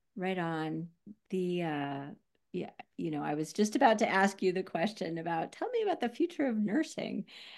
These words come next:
Um, you know, thinking about how do we, as, you know, here we are, all four of us, um, with the honor and privilege of working with, uh,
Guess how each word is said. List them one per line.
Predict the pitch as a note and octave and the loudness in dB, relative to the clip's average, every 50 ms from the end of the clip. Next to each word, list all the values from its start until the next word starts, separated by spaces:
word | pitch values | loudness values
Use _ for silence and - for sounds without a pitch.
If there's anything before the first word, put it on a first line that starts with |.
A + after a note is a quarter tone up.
| - - _ - | -20 -4 _ 4
Um, | G#3 G3+ G3 F#3+ F#3+ F#3+ | 6 6 6 6 4 6
you | A3 A3 | 8 8
know, | A3 A3 G#3+ | 8 8 6
thinking | G#3+ - - C4 D#4+ - F#4+ F4+ F#4 F4 | 4 4 6 6 6 6 6 6 6 8
about | C4+ G#3+ A3 G#3+ G#3 G3+ G3 G3 - - | 8 8 10 10 10 10 8 6 4 2
how | G#3 - - - A3 A#3 B3+ C#4+ | -2 -6 -4 -2 0 2 2 2
do | E4+ E4+ D4+ - | 2 0 0 2
we, | B3 A#3 A3+ A3 G#3+ G#3+ G#3 G#3 G#3 G#3 G#3+ G#3+ - - - - - - _ _ _ _ _ _ _ _ _ _ _ _ _ _ _ _ - | 2 4 6 6 8 8 8 8 6 6 4 2 -2 -10 -20 -20 -20 -20 _ _ _ _ _ _ _ _ _ _ _ _ _ _ _ _ 4
as, | - A#3 A#3 G#3+ A#3 A3 - | 8 8 8 8 6 4 4
you | A#3+ A#3+ B3 | 6 8 8
know, | A#3 A3 G#3 F#3+ - | 8 8 6 4 2
here | - A3 - C#4+ D4 D#4+ | 0 2 6 8 8 10
we | E4 D#4 C#4 | 10 8 8
are, | - F3 F#3+ F#3 F3+ E3+ F3 G3 G#3+ - | 10 10 10 10 10 10 8 8 8 6
all | G#3 G#3 G3+ G#3 G#3+ | 8 10 10 10 8
four | G#3+ - - G#3 G3 G3 F#3+ | 6 2 2 6 8 8 8
of | F#3 E3 | 8 8
us, | F3 E3 D#3+ D#3+ F3 F#3+ - - - - - | 6 6 6 6 4 2 0 -2 -4 2 6
um, | G#3+ G3 F#3 G3 | 6 6 8 8
with | G3+ G3+ G3+ G3+ | 6 6 6 6
the | A3 - - | 4 4 6
honor | G#3+ G#3+ A3 A3+ A#3 A#3+ A#3+ | 8 8 10 12 12 12 12
and | A3+ G#3+ G#3 - | 12 10 8 8
privilege | - G#3 F#3 F3+ F#3 F3+ F3 E3 - - - - - | 6 4 6 6 6 6 4 4 0 -4 -6 -2 2
of | F#3+ F#3 E3+ F3 E3+ - | 6 6 6 6 4 4
working | F#3 G3 G3 F#3+ - G#3 G3 | 4 6 6 6 6 4 6
with, | F#3+ F#3 F3+ F3 E3+ F3 E3+ - - - - | 6 8 8 6 6 4 0 -6 -14 -8 -6
uh, | D3+ | -6